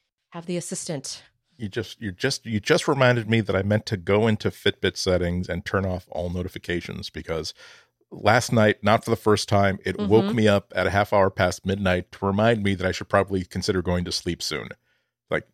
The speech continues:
Speaker 2: I don't need
Speaker 1: Are you
Speaker 2: to
Speaker 1: kidding me? It should have known you were in bed already.
Speaker 2: Yeah, and I was a,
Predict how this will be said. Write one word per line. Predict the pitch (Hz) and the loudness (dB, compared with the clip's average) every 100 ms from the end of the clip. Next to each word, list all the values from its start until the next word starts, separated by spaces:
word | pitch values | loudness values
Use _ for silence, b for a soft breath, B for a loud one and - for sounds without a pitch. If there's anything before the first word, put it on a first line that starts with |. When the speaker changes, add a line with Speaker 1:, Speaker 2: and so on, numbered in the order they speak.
| - | -8
Speaker 2:
I | 82 82 _ _ | -8 -8 _ _
don't | 76 78 80 | -8 -8 -12
need | 82 | -10
Speaker 1:
Are | 220 | -6
you | 226 285 | -4 -4
Speaker 2:
to | - | -6
Speaker 1:
kidding | - 226 226 247 | -4 -2 0 -2
me? | 262 277 294 | -2 -4 -4
It | 254 | -6
should | - 262 | -4 -2
have | 254 | 0
known | 233 247 | 0 0
you | 247 | 0
were | 233 214 - | 0 0 -2
in | 208 196 | -4 -4
bed | 190 220 | -2 0
already. | 208 156 143 131 139 - _ _ - | 0 -2 -4 -8 -12 -18 _ _ 2
Speaker 2:
Yeah, | 117 123 123 117 B B B B | 6 8 8 4 B B B B
and | - 92 92 87 - - | -2 -2 -2 -6 -12 0
I | 117 | 0
was | 98 | 2
a, | 95 | -2